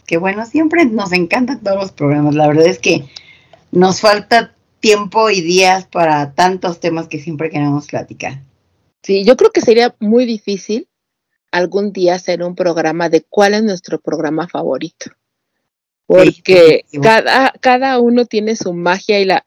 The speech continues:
Speaker 2: y la verdad es que todos los disfrutamos muchísimo cuando los hacemos para ustedes, para que, que también los disfruten. Pero yo creo que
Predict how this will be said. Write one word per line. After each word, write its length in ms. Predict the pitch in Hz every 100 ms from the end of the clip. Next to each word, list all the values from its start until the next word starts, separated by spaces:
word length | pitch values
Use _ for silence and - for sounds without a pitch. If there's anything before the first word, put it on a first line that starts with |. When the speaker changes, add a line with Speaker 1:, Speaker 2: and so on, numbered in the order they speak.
| -
Speaker 2:
y 140 | 190
la 140 | 180 175
verdad 320 | 185 196 208
es 160 | 220 -
que 180 | - - _
todos 300 | 196 190 190
los 140 | 175 175
disfrutamos 720 | 160 - 156 165 156 170 156
muchísimo 720 | 156 - 180 170 160 202 - _ _ _ _
cuando 260 | - 156
los 140 | 151 175
hacemos 420 | 165 156 156 175
para 280 | 165 160 160
ustedes, 440 | - 185 160 180
para 240 | - - -
que, 480 | - 92 - - -
que 100 | 170
también 420 | - 147 165 170
los 140 | 170 170
disfruten. 640 | 160 - 165 - 170 269 _ - - _
Pero 160 | 202 220
yo 160 | 339
creo 160 | - 359
que 260 | - 247